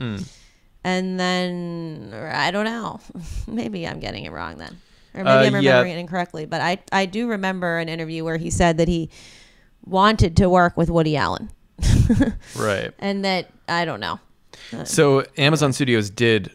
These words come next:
Speaker 1: drop it. Uh, so the film was completed in twenty eighteen.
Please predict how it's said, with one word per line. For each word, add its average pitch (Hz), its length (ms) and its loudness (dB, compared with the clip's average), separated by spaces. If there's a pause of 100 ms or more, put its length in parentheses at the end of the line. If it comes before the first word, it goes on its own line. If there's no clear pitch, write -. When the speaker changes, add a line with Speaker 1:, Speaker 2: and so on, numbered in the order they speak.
(140)
Speaker 1:
drop 104 320 2
it. - 260 -8
Uh, 110 180 4
so 127 120 0
the 117 80 2
film 139 180 2
was 127 120 0
completed 123 480 -2
in 107 80 -2
twenty 107 280 -2
eighteen. 104 600 -4